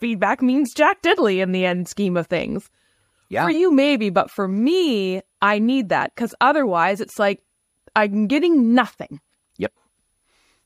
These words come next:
Speaker 2: Yep.
Speaker 1: Yeah.
Speaker 2: Um, I think, and, and again, the networking is huge. The networking, uh, opportunity, getting it out there is incredible because you will get different opinions. You will get people.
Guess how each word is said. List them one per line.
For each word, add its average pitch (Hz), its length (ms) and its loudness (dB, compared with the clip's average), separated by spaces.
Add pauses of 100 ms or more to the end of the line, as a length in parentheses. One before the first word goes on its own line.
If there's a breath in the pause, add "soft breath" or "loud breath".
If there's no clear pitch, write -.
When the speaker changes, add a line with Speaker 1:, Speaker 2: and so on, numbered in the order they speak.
Speaker 2:
Yep. 98 220 -2
Speaker 1:
Yeah. - 280 -4
Speaker 2:
Um, 101 340 2 (1200 soft breath)
I 113 140 0
think, - 420 -2
and, 131 300 0
and 127 260 -4 (680)
again, 135 300 2
the 110 60 2
networking 107 500 0
is 82 100 -2
huge. - 340 -4
The 101 80 0
networking, 107 500 2
uh, 90 140 -2
opportunity, 92 640 -2
getting 107 240 2
it 95 80 2
out 92 200 2
there 85 160 0
is 80 160 -4 (120)
incredible 107 680 0
because 101 340 -2
you 113 120 2
will 151 260 2
get 127 200 -2
different 90 260 -2
opinions. 78 480 -2
You 95 80 2
will 139 180 2
get 139 160 0
people. 123 360 0